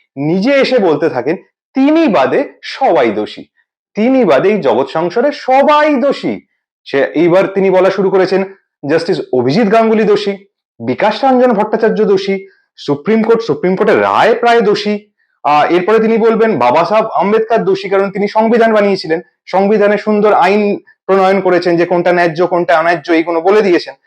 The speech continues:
তারপরে তিনি বলবেন, "বিদ্যাসাগর দোষী,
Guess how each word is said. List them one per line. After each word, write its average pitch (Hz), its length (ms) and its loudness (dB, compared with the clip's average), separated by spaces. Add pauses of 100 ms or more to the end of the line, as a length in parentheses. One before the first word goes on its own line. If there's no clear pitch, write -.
(200)
তারপরে 175 320 2
তিনি 226 200 0
বলবেন, 240 400 2 (400)
"বিদ্যাসাগর 285 640 0
দোষী, 220 320 -2